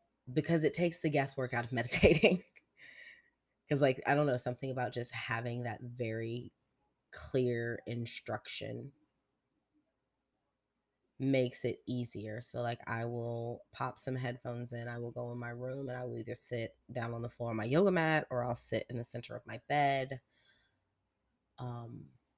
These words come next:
and just find a guided meditation that'll tell you, like, "Okay, you know, breathe in, breathe out.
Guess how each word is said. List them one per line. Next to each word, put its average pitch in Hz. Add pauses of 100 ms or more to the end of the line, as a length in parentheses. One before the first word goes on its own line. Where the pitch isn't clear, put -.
(140)
and 135
just 127
find 123
a 123
guided 117
meditation 120
that'll 110
tell 113
you, -
like, 123
"Okay, 123
you 127
know, 120
breathe 123
in, 185
breathe 123
out. 156